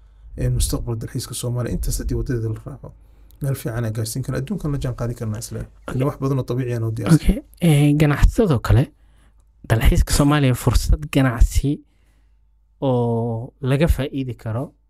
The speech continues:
Speaker 2: waddankan looga faa'iidin karo, ma ku jirtaa?
Speaker 1: Tango way jirtaa, laakiin wax la soo koobi kara maaha, wax
Speaker 2: Mm.
Speaker 1: inta aan ku sheegi karno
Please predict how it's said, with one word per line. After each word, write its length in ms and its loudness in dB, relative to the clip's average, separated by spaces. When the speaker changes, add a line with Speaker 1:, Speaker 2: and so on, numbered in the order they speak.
Speaker 2:
waddankan 420 -2
looga 180 -4
faa'iidin 340 -8
karo, 180 -10
ma 240 -10
ku 100 -14
jirtaa? 360 -14
Speaker 1:
Tango 360 -6
way 120 -2
jirtaa, 300 -8
laakiin 200 -8
wax 100 -10
la 60 -6
soo 200 -8
koobi 240 -8
kara 200 -10
maaha, 320 -10
wax 120 -12
Speaker 2:
Mm. 60 -2
Speaker 1:
inta 160 -4
aan 100 -6
ku 100 -18
sheegi 280 -8
karno 180 -14